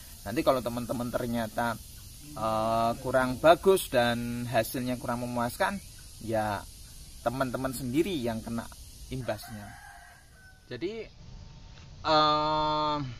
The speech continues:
alangkah lebih baiknya teman-teman sebelum memutuskan untuk beternak, eh, ayam kampung itu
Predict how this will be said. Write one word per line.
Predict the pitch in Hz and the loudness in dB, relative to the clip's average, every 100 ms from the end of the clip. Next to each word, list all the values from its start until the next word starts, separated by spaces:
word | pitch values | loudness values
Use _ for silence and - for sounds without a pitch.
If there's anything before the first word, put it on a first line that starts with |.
| - - - - - - - - - - - - | -12 -14 -14 -12 -10 -10 -12 -14 -16 -14 -12 2
alangkah | 156 156 151 160 | 6 6 4 0
lebih | 170 147 147 | -2 -2 -2
baiknya | 120 143 180 139 101 104 | 4 4 4 -2 -6 -6
teman-teman | 110 113 131 160 | -6 -4 -4 -4
sebelum | - 127 151 165 | -4 -2 -2 -2
memutuskan | 139 123 127 - - 143 143 131 | -6 -8 -8 -8 -4 -2 -4 -6
untuk | 117 113 107 117 - - - | -8 -8 -6 -8 -8 -14 -12
beternak, | 131 - 156 160 131 - - - - - - - | -6 0 0 0 -6 -6 -16 -18 -18 -18 -14 -6
eh, | 104 104 101 101 101 101 | -4 -2 -2 -4 -4 -6
ayam | - 120 117 113 | -6 -4 -4 -4
kampung | 113 120 107 101 117 127 | -4 -4 -6 -8 -8 -12
itu | - - - 185 190 | -16 -8 0 0 0